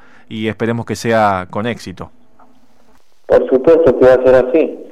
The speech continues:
Speaker 2: por supuesto que va a ser así, vamos a seguir y la vuelta va a ser más fuerte que nunca, eh, más, con más ganas que nunca, con más ambición y,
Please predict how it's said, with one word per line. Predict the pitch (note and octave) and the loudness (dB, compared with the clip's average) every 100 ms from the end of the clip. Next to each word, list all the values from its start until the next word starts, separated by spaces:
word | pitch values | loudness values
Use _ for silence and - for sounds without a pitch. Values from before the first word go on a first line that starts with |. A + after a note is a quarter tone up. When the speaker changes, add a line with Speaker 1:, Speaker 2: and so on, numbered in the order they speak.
| - - - | -20 -20 -6
Speaker 2:
por | - A#2 | -2 0
supuesto | - - D3 B2 | 0 0 0 0
que | C3+ | 0
va | B2 | 0
a | B2 | 0
ser | A2+ | -2
así, | A2 A#2 A2 | -2 -4 -4
vamos | A2 A2 G#2+ G2+ | -2 0 -2 -2
a | |
seguir | A2+ A#2+ C#3+ D#3 - - | -2 0 0 -2 -4 -8
y | B2+ A2+ G#2 G2 - - - - - - - - - - - | -6 -4 -6 -8 -14 -20 -20 -20 -20 -20 -20 -20 -20 -12 -4
la | B2+ | -2
vuelta | C3+ C#3+ - B2 | 0 0 2 4
va | A#2+ | 2
a | B2 | 2
ser | C3 | 0
más | B2 A#2 | 0 2
fuerte | C3+ C3 A2+ | 0 0 -2
que | B2 | -2
nunca, | C3+ C#3 C3+ C3 - - - - - | -2 2 2 0 -4 -18 -20 -16 -4
eh, | A#2 G#2+ G2+ F#2+ F#2+ - - - - - | -2 0 -2 -4 -10 -20 -20 -20 -18 -2
más, | C3 | 0
con | B2 B2+ C3+ | 2 0 2
más | C#3+ | 4
ganas | C#3+ C#3 C3+ B2+ - - - | 4 4 2 0 -8 -14 -6
que | |
nunca, | B2+ C#3 C3 B2 | -2 -2 0 0
con | B2 B2+ | 0 2
más | C3 | 2
ambición | B2 A2+ A2+ - D3 C#3 - - - - - - - - - - | 2 -2 -4 -2 0 0 -6 -16 -20 -20 -20 -20 -20 -20 -20 -10
y, | A2 G#2+ G#2 G2 F#2+ G2+ | -6 -4 -4 -6 -10 -14